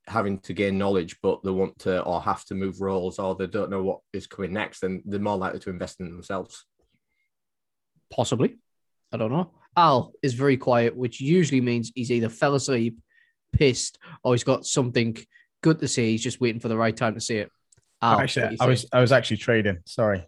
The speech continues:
Speaker 3: Um,
Speaker 1: <laughs> Pokemon cards. Is, is that making you more money these days? <laughs>
Speaker 3: Yeah, man. That's right. Yeah, I've just, uh, sold her, um, Yuganshu for, like, you know, one point two million, um, Poké-,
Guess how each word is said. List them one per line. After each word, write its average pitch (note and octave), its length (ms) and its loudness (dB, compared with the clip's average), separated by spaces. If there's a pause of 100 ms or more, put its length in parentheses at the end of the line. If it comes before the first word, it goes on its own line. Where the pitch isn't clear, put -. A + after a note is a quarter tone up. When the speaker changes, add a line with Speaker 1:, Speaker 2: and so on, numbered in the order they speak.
(120)
Speaker 3:
Um, G#2 280 -4
Speaker 1:
<laughs> - 1120 -4
Pokemon D3+ 380 4
cards. E2+ 420 -2 (100)
Is, G#2+ 120 -6
is A#2+ 220 0
that B2 100 4
making C3 200 4
you A#2+ 80 4
more B2+ 120 6
money C3+ 160 4
these G2 180 2
days? E2+ 320 -4 (220)
<laughs> - 220 -16
Speaker 3:
Yeah, A#2+ 240 4
man. A2 340 4 (260)
That's - 200 -10
right. F2+ 220 0
Yeah, E2+ 200 -2
I've F2+ 100 -16
just, - 260 -12
uh, E2+ 120 -2
sold F2+ 340 -2
her, E2+ 260 -2 (640)
um, - 460 -14 (300)
Yuganshu F#2+ 800 -4 (240)
for, F2+ 280 -8
like, D#2+ 260 -4
you F2+ 120 -10
know, - 80 -10
one F2 200 -10
point F2+ 240 -8
two G2+ 200 -4
million, F2+ 480 -4 (100)
um, E2+ 400 -6 (100)
Poké-, G2+ 540 -2